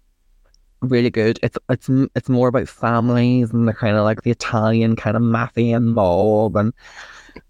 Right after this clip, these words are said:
um, it's actually, it's really, really good. And they just go crazy. Teresa is iconic.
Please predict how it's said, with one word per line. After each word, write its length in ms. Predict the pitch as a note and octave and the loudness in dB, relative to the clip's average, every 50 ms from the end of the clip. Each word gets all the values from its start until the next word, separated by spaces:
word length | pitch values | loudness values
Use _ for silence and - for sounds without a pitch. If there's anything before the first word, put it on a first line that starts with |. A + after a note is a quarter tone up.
| _ - | _ -6
um, 380 | B2+ B2 A#2 G#2+ G#2+ G#2+ G#2 - | -4 -2 -2 0 0 -2 -2 -2
it's 200 | A#2 B2+ - - | -4 -6 -4 -2
actually, 320 | B2+ A#2 - - - - - | -2 -2 -2 -4 -6 -6 -6
it's 220 | C#2+ - - - | -6 -6 -6 -6
really, 240 | A#2 B2 A#2 A#2 A#2 | -2 0 0 0 0
really 180 | A2+ G#2 F2 D#2 | 0 0 -2 -2
good. 260 | - F2+ E2+ E2 - - - - _ - | 0 0 -2 -2 -4 -8 -12 -18 _ -6
And 300 | G#2+ A#2 A2+ A2 A2+ G#2 | -4 -2 0 0 0 0
they 140 | A2+ A2 | 0 -2
just 180 | F2 - - - _ _ - | -2 -4 -6 -8 _ _ -4
go 200 | - G#2 F2+ - - | -2 -2 -2 -2 -4
crazy. 560 | - - - - B2 A2+ A2+ G#2 - G#2 G2 | -8 -10 -6 -4 -2 0 0 0 0 -2 -2
Teresa 640 | - - - - G2+ F#2 E2 D2+ D2+ - F#2 D#2 - | -4 -4 -6 -4 -2 -2 0 -2 -2 -2 -2 -4 -2
is 80 | E2 D2+ | -2 -2
iconic. 800 | D#2+ D2+ - - - - - - A#2+ A#2 A2+ A2 G#2+ A2+ B2 | -4 -4 -6 -8 -10 -8 -6 -2 -2 0 0 0 0 -2 -2